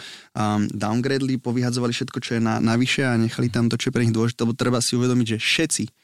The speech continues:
čo nejakým spôsobom robia v zdravotníctve, a, sestry, a, asistenti zdravotníckí, fyzioterapeuti, kde musia vedieť anatómiu na nejakom leveli, hej? Samozrejme, doktori na tom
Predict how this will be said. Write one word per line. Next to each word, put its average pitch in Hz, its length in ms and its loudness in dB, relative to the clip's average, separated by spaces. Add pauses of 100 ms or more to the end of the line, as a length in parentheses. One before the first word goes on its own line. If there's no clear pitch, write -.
(180)
čo - 100 -10
nejakým 120 280 0
spôsobom 120 400 2
robia 120 180 4
v 110 80 2
zdravotníctve, 117 680 -2 (480)
a, 110 360 0 (440)
sestry, 113 760 2 (340)
a, 123 120 0 (540)
asistenti 123 760 -2
zdravotníckí, 110 920 0
fyzioterapeuti, 123 840 2
kde 113 220 2
musia 127 280 4
vedieť 131 320 2
anatómiu 123 440 2
na 117 100 4
nejakom 120 420 2
leveli, 107 400 0
hej? 135 220 0
Samozrejme, 123 400 2
doktori 127 400 0
na 120 140 2
tom 110 260 -2